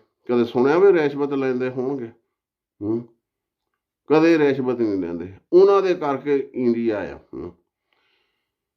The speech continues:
ਤੇ ਤੁਸੀਂ ਥੈਂ ਥੈਂ ਰਿਸ਼ਵਤਾਂ ਲੈਂਦੇ ਨੇ, ਗੱਡੀਆਂ 'ਚ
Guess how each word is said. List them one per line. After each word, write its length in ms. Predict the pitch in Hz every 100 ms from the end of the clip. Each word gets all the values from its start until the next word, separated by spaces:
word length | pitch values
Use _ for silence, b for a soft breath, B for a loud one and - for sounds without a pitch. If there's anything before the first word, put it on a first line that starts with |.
| _ 180
ਤੇ 100 | 175
ਤੁਸੀਂ 460 | - 175 160 175
ਥੈਂ 300 | 156 151 160
ਥੈਂ 200 | 160 151
ਰਿਸ਼ਵਤਾਂ 480 | 120 104 104 101 107
ਲੈਂਦੇ 320 | 113 113 117
ਨੇ, 140 | 113 117 _ _ _ _ _ _ _ _ _ _ _ _ _ _ _ _ _ _ _ 101
ਗੱਡੀਆਂ 360 | 131 131 147
'ਚ 120 | 147